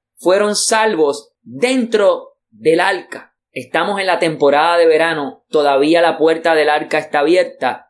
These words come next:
Aprovecha e invita a todas las personas que más tú puedas a que entren al arca. Así que esta es la temporada profética de verano. Aleluya. Bien, entonces tenemos que las fiestas,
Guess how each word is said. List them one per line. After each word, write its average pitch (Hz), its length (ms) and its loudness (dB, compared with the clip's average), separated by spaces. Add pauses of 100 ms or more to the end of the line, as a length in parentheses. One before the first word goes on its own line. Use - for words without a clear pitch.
(140)
Aprovecha 131 960 0
e 131 100 -6
invita 123 840 -4
a - 300 -10
todas 160 320 2
las 160 140 -2
personas 151 480 -4
que 131 120 -4
más 127 220 -4
tú 143 120 -6
puedas 147 440 0
a 123 120 -6
que 123 200 -10
entren 131 320 -6
al 127 100 -4
arca. 139 440 -6 (120)
Así 127 240 -10
que 160 60 2
esta 160 160 -2
es 160 40 0
la 160 120 0
temporada 135 680 0
profética 156 840 -2 (120)
de 127 720 0
verano. 123 640 0
Aleluya. 113 640 0 (140)
Bien, 220 340 -4 (180)
entonces 170 720 -2
tenemos 185 420 -2
que 220 100 -2
las - 180 -4
fiestas, - 720 -6